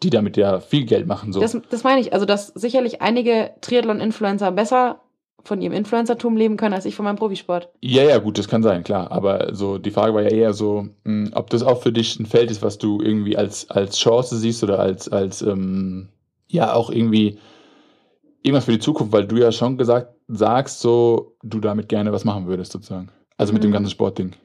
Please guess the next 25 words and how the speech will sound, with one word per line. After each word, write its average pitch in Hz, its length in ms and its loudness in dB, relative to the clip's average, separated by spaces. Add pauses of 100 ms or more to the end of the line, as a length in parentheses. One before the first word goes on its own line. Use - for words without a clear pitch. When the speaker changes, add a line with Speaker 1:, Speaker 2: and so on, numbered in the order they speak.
(340)
Speaker 2:
Also 202 460 2 (160)
im 226 120 0
Prinzip 226 360 -2
kann 233 220 0
ich - 200 -8 (560)
mir 214 220 2
das 202 180 0
schon 220 460 2 (160)
vorstellen, 240 800 0
insofern, 202 460 0
dass 185 120 -4
ich 180 80 -10
sag, 180 240 2
ich 156 80 -12
glaub, 180 160 2
ich - 80 -12
hätte 202 180 -2
genug 190 240 -4
Ideen 202 360 0
und 190 120 -2
Inhalte, 180 440 0
die 185 300 -8 (800)
irgendwie 196 280 0
interessant 180 600 0
wären 233 400 2